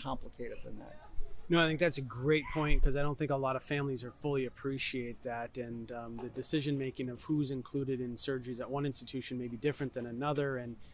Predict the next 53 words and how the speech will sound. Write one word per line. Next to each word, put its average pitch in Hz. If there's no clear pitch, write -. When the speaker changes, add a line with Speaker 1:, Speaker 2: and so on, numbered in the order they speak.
Speaker 2:
there's 127
not 143
a 131
standard 127
answer. 127
And 120
I 123
think 135
this 160
is 143
probably 147
the 127
reason 131
why 123
second 139
opinions 131
are, 123
are 147
so 147
important, 123
so 131
that 127
you 143
get 147
a, 135
a 135
different 143
perspective 131
and 127
you 123
have 143
a 139
dialogue 131
and 123
you 123
get -
comfortable 135
asking 123
these 113
questions. -
Speaker 1:
Right. -
No, 233
I 220
think, 285
I 180
think 220
for 185
any 180
family, 151
anytime 175
it's -
a 160
crossroads 175